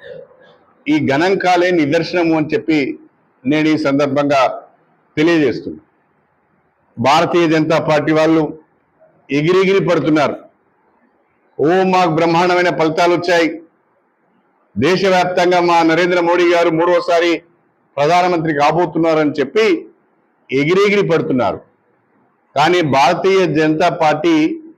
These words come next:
ఎగిరి పడవలసినంత, ఆనందపడవలసిన ఫలితాలు దేశవ్యాప్తంగా రాలేదు. రెండు వేల పంతొమ్మిది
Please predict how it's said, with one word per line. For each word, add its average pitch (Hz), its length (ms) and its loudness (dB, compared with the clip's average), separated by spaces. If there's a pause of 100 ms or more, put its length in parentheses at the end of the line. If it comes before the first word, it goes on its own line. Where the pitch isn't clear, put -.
(1800)
ఎగిరి 180 260 0
పడవలసినంత, 170 720 0 (800)
ఆనందపడవలసిన 165 1000 0
ఫలితాలు 160 600 0
దేశవ్యాప్తంగా 151 840 0
రాలేదు. 120 480 0 (2000)
రెండు 175 200 0
వేల 190 500 2 (640)
పంతొమ్మిది 175 640 0